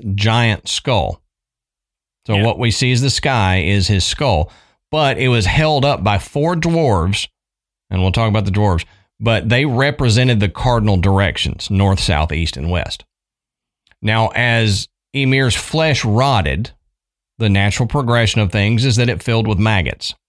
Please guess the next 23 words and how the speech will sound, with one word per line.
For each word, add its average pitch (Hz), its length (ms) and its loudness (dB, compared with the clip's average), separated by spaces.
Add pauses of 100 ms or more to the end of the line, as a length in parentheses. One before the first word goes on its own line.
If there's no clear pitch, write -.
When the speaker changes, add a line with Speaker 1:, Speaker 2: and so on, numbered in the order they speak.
(680)
Speaker 1:
Now, 107 140 0
the 101 100 0
gods 117 480 0
gifted 117 840 0
these 110 280 0
maggots 110 540 0
with 98 140 0
human 135 360 0
intelligence 107 800 -2 (420)
and 113 200 0
the 104 80 0
appearance 131 480 -2
of 92 140 0
men, 117 480 0 (280)
but 110 140 -6
they 113 100 0
weren't 92 300 0
human. 120 480 -2 (560)
They 104 160 0
became 110 440 0
the 98 80 2
dwarves. 104 640 -2 (920)
Now, 87 420 0